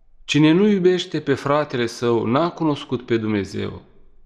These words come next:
pentru că Dumnezeu este iubire. Unu Ioan patru, șaisprezece. Dacă zice cineva că îl iubește pe Dumnezeu, dar urăște pe fratele său,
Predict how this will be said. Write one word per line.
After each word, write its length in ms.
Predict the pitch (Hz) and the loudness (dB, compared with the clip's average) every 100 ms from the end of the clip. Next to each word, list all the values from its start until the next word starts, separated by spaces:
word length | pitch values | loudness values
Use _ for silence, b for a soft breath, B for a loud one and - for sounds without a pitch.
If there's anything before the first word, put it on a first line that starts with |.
| - | -6
pentru 280 | 131 120 120 | -2 0 0
că 140 | 123 | -2
Dumnezeu 680 | 113 113 110 104 120 131 127 | 0 0 0 0 0 2 0
este 380 | 110 117 - - | 0 -2 -2 -4
iubire. 760 | 110 104 98 127 135 95 90 - _ _ _ _ - _ _ _ _ _ | -2 -2 -2 -2 -2 -4 -12 -18 _ _ _ _ -20 _ _ _ _ _
Unu 300 | - 123 160 | -2 2 4
Ioan 500 | 160 147 143 139 131 | 4 2 2 0 -2
patru, 840 | 123 - 117 120 - 117 113 131 _ - | -6 -2 0 0 -4 -12 -12 -18 _ -12
șaisprezece. 1000 | - 117 113 - 101 90 92 - - _ _ _ _ _ _ - - - - - - - - - | -4 -4 -4 -10 -16 -14 -16 -20 -20 _ _ _ _ _ _ -20 -20 -20 -20 -20 -20 -18 -16 -12
Dacă 280 | - 120 135 | -4 -4 -4
zice 300 | 123 175 190 | -4 -2 0
cineva 520 | 180 180 180 160 170 | 0 2 2 2 0
că 120 | 160 151 | 0 0
îl 80 | 135 | 0
iubește 520 | 127 139 160 156 151 | 2 2 2 0 -2
pe 120 | 147 | -2
Dumnezeu, 680 | 131 127 117 101 104 98 98 - _ _ _ - | 0 2 0 0 -2 -2 -6 -20 _ _ _ -10
dar 240 | 120 127 120 | -2 0 0
urăște 540 | 117 123 170 175 180 | 0 0 0 0 -4
pe 120 | 175 | -2
fratele 500 | 147 151 147 147 135 | -4 -2 -2 -2 -4
său, 520 | 127 - 117 113 110 | -4 -4 -2 -2 -4